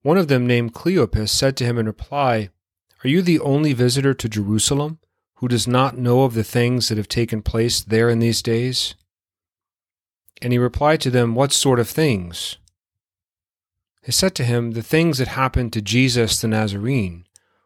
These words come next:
who was a prophet mighty in deed and word before God and all the people, how our chief priests and rulers both handed him over to a sentence of death and crucified him.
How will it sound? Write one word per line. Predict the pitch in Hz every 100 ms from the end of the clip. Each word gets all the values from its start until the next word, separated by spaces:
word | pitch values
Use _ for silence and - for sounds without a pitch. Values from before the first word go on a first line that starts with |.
| _ _
who | 123
was | 120 117
a |
prophet | - - 170 151 92
mighty | 117 135 151 123
in | 107 95
deed | 117 151 120
and | 98 95
word | 135 151 107 87 _ _ _ _ _
before | - 117 151 151
God | 131 139 151
and | 127
all | 127
the | 123
people, | 117 - 180 - 92 85 _ _ _ _ _ _ _ _
how | -
our | 127 123
chief | - 170 165 -
priests | 143 160 156 -
and | 117 110
rulers | 143 151 135 107
both | 131 143
handed | - 135 156 147
him | 117 127
over | 127 151 139 120
to | - 117
a |
sentence | 107 151 143 135 113
of | 107 90
death | 120 139 139
and | 110
crucified | - - 180 - 104 101 95 82
him. | 98 90 85